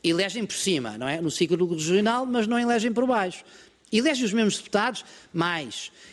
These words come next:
Elegem até mais deputados, porque a proposta que está em cima da mesa, nomeada esta da sedes e E P D Q,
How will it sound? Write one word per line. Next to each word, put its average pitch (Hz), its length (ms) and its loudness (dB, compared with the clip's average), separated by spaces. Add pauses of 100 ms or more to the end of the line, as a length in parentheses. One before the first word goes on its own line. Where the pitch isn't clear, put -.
(100)
Elegem 190 720 4
até 202 460 2
mais 180 600 0
deputados, - 600 -4
porque - 280 -8
a 285 120 4
proposta 208 440 -2
que - 40 -4
está 196 140 2
em 180 60 2
cima 180 200 0
da 165 120 2
mesa, 156 280 2
nomeada 160 280 -2
esta 151 240 -2
da 139 40 -4
sedes 131 220 -4
e 147 60 2
E 143 40 0
P 151 120 -2
D 147 100 2
Q, 190 260 2